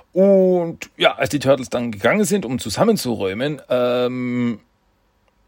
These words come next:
ist auch April mit ihrem Bericht vorbei. Und <laughs> Splinter murmelt noch so vor sich hin, also so Richtung Fernseher, so, äh, „Oh, danke, April. Durch deinen Bericht haben die Turtles jetzt endlich, äh, die Motivation gefunden, aufzuräumen. Ich bin dir sehr dankbar, April.“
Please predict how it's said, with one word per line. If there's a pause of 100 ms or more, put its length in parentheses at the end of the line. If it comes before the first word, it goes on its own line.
(360)
ist
auch
April
mit
ihrem
Bericht
vorbei. (520)
Und (120)
<laughs>
Splinter
murmelt
noch
so
vor
sich
hin,
also
so
Richtung
Fernseher,
so, (460)
äh, (920)
„Oh, (300)
danke,
April.
Durch
deinen
Bericht
haben
die
Turtles
jetzt
endlich,
äh,
die
Motivation
gefunden,
aufzuräumen.
Ich
bin
dir
sehr
dankbar,
April.“